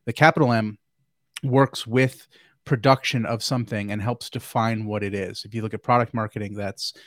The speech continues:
that's pretty much a given. Uh, marketing works with product to develop it. They know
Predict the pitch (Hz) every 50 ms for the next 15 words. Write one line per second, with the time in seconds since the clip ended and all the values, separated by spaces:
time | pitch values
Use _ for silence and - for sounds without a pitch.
0 | - _ _ _ - 107 101 - - - - 113 107 104 101 98 - 117 101 107
1 | 131 131 120 123 123 120 117 113 110 104 98 _ - 104 101 98 92 98 107 110
2 | 110 - - 113 107 104 101 104 104 - - - 110 107 104 - _ - 120 113
3 | 107 107 - _ _ _ - - 120 110 117 107 101 113 107 107 104 - 117 98
4 | - - 110 107 104 107 107 104 104 101